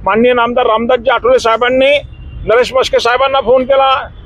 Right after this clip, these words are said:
आपले ब-, डावखरे साहेबांना, निरंजन डावखरे साहेबांना फोन केला, हो म्हटलं आणि आमच्या अध्यक्षांनी सांगितल्याप्रमाणे आता आम्हाला मुंबईत, अ, जागा घ्या म्हणतात. आमचे जे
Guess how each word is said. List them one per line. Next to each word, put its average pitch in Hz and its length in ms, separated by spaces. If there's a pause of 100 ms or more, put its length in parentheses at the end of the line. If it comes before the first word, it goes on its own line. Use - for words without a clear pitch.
(100)
आपले 233 380
ब-, 220 640
डावखरे 226 360
साहेबांना, 254 420
निरंजन 247 360
डावखरे 233 420
साहेबांना 262 340
फोन 247 220
केला, 269 180
हो 240 260
म्हटलं 269 420 (280)
आणि 233 140
आमच्या 247 280
अध्यक्षांनी 247 420
सांगितल्याप्रमाणे 247 680
आता 240 160
आम्हाला 247 220
मुंबईत, 233 1000
अ, 180 80
जागा 208 280
घ्या 214 160
म्हणतात. 165 320 (360)
आमचे 226 400
जे 285 180